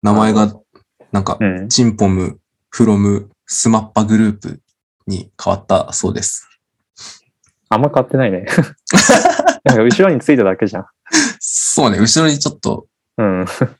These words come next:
Speaker 1: はい。プラスアルファみたいな。
Speaker 2: そうね。うん。チンポム、なんかこの前さ、安倍総理夫妻が、
Speaker 1: うん。
Speaker 2: そのチンポム展示に行ってたらしくて。
Speaker 1: えー。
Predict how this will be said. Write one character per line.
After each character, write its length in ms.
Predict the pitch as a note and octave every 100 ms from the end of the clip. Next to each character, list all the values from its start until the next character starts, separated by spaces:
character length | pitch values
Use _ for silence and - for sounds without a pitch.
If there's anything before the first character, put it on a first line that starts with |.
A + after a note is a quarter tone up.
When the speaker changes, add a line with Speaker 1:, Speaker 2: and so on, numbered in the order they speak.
| _ _ -
Speaker 1:
は 140 | -
い。 140 | - _ _ _ _ _ _ _ _ _ _ _ -
プ 80 |
ラ 80 | F#2+
ス 100 | -
ア 80 | D#3
ル 80 | G#2
フ 40 |
ァ 140 | G2+ G#2
み 80 |
た 120 | - -
い 40 |
な。 140 | - -
Speaker 2:
そ 80 |
う 20 | G#2
ね。 360 | F#2+ F#2 F#2+ _ _ -
う 40 |
ん。 40 |
チ 120 | - F#3
ン 100 | F3
ポ 120 | A2+
ム、 440 | G2 F#2 F#2 F#2
な 100 | C3
ん 60 | B2+
か 100 | G#2
こ 120 | -
の 100 | C#3
前 220 | C#3+ A#2
さ、 300 | - F2+ F2+ G2+
安 80 |
倍 460 | A#2 C3 C3 B2+ C#3+ - _ _ _
総 240 | - A#2
理 260 | F#2+ F2 - _ _ -
夫 100 | A2+
妻 180 | - A2 G#2+
が、 280 | G#2 G2 G2+
Speaker 1:
う 40 |
ん。 40 | - _ -
Speaker 2:
そ 120 | -
の 220 | G#2+ G#2
チ 140 | - C3
ン 60 |
ポ 100 | A#2
ム 120 | G2
展 260 | - A2 G#2
示 100 | G#2
に 180 | G2 F#2+ _ _ -
行 80 |
っ 40 | -
て 100 | -
た 120 | A2+
ら 80 | A2
し 80 | -
く 120 | -
て。 360 | F#3 E2+ F2 _ _ _ -
Speaker 1:
え 40 |
ー。 440 | A#2+ B2 B2+ B2+